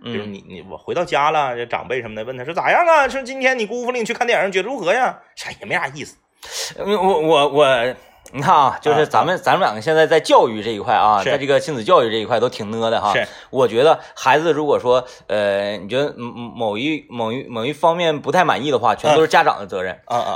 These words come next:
Speaker 2: 啊。
Speaker 1: 就是你的责任。
Speaker 2: 我的问题。
Speaker 1: 你的问题。
Speaker 2: 啊，他烦我啊。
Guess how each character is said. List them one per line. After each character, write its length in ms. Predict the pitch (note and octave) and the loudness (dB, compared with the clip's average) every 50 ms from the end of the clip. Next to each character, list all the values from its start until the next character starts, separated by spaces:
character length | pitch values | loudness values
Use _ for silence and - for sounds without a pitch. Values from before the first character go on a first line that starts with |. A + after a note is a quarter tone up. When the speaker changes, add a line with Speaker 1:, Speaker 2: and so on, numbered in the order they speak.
| E2+ G#2 | -6 -6
Speaker 2:
啊。 60 | F2+ | -2
Speaker 1:
就 100 | - G3 | -2 0
是 140 | F3 G3 F#3+ | 0 0 -2
你 120 | D#3 A2+ | -2 -4
的 140 | E2+ A2 B2 | -2 -2 -2
责 160 | G#2+ G#2+ F2 | 0 -2 -2
任。 100 | F2 F2 | -2 -4
Speaker 2:
我 80 | G#2+ A2+ | -4 -4
的 60 | A2+ | -2
问 100 | B2 C3 A#2 | -2 -4 -6
题。 140 | F#2+ F#2 - | -6 -8 -4
Speaker 1:
你 160 | D#3 D#3+ C#3+ | -2 0 2
的 80 | C3 D#3+ | 4 4
问 120 | G3 G#3+ | 4 4
题。 200 | D#3+ - A2+ F#2 | 0 -2 -6 -8
Speaker 2:
啊， 120 | E2 E2+ F2+ | -8 -8 -6
他 120 | - B2+ A#2+ | -4 -4 -4
烦 240 | - G2+ G#2+ A#2 | -2 -4 -4 -2
我 80 | - - | -4 -6
啊。 240 | - - F2 - | -8 -10 -12 -12